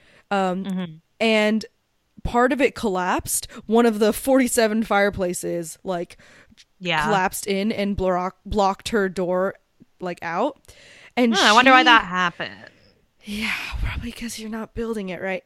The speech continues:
Speaker 1: But she was convinced that the earthquake was a sign of
Speaker 2: Safety
Speaker 1: the
Speaker 2: coat.
Speaker 1: spirits being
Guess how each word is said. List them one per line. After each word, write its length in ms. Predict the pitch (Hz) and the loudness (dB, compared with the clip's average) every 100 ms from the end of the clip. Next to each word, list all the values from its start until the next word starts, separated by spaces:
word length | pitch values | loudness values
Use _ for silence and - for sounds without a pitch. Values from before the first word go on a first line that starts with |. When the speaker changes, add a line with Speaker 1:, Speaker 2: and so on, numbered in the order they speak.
| - | -4
Speaker 1:
But 240 | 214 240 | -2 -2
she 440 | - - 294 320 330 | -2 -4 -2 0 0
was 180 | 277 233 | -2 -4
convinced 480 | 247 208 196 208 - | -4 -4 -6 -6 -8
that 120 | 196 | -8
the 80 | - | -4
earthquake 540 | 214 226 - 196 190 - | -4 -4 -4 -4 -6 -8
was 400 | 196 190 170 - | -4 -4 -6 -8
a 80 | 208 | -8
sign 260 | - 202 202 | -2 -2 -2
of 40 | |
Speaker 2:
Safety 80 | 185 175 | -4 -4
Speaker 1:
the 40 | |
Speaker 2:
coat. 40 | - | -4
Speaker 1:
spirits 580 | 202 190 180 - - - - _ | -6 -6 -8 -10 -12 -12 -20 _
being 340 | 214 185 170 | -8 -8 -10